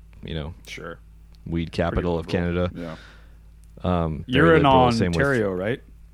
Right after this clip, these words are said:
Speaker 1: Yeah, so I'm on the east si-, I'm not on the East Coast, but I'm, like, I guess it's cen-, it's technically central Canada.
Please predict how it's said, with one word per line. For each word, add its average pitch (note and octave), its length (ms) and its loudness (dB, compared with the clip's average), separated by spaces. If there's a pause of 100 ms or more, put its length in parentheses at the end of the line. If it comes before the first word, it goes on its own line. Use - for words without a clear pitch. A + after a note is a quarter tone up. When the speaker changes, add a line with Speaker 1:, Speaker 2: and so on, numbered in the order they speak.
(400)
Speaker 1:
Yeah, A#2 220 2
so A#2 160 0
I'm A2+ 100 2
on A2 140 2
the G#2 120 -2
east F#2+ 280 -8
si-, - 180 -2
I'm F#2+ 200 0
not C#3 100 2
on C3+ 80 0
the C3+ 160 -4
East A#2 160 -2
Coast, A#2+ 300 0
but A2+ 80 0
I'm, G#2 100 0
like, F#2+ 280 -2 (300)
I C#3+ 80 -2
guess D#3+ 200 0
it's F3 100 -2
cen-, B2 260 0
it's B2 120 -8
technically C3+ 320 0
central G#2+ 340 -2
Canada. B2+ 440 -2